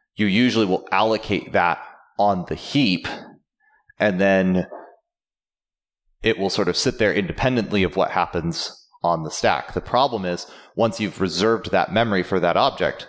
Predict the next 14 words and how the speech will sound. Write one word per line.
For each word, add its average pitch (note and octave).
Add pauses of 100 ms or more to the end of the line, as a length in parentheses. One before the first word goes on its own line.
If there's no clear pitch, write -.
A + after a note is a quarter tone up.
when G2+
you're F2+
done B2
with A2
that F#2+
object, E2 (380)
you G#2+
need F#2+
some F#2+
way E2+
to E2
clean D#2+
it D#2+
up. -